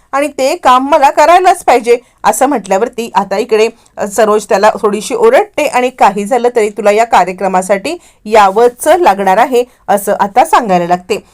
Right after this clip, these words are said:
बरं, तोपर्यंत संगीता इकडे कलाच्या आवडीचं काही गोडधोड करत असते, कलाला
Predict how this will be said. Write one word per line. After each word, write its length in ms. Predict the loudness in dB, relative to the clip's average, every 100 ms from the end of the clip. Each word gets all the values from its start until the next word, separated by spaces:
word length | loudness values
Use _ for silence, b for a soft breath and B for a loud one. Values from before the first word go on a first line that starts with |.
| b
बरं, 140 | -2 0
तोपर्यंत 640 | 0 0 -2 -2 -2 -2
संगीता 580 | -2 -2 -4 -2 0 0
इकडे 260 | -2 -4
कलाच्या 480 | 0 0 -2 -2 0
आवडीचं 420 | 0 -2 -4 -6 -4
काही 220 | -4 -4
गोडधोड 440 | -2 -2 -2 -4
करत 300 | -2 -4 -4
असते, 380 | -6 -2 0 0 b b 0
कलाला 260 | 2 4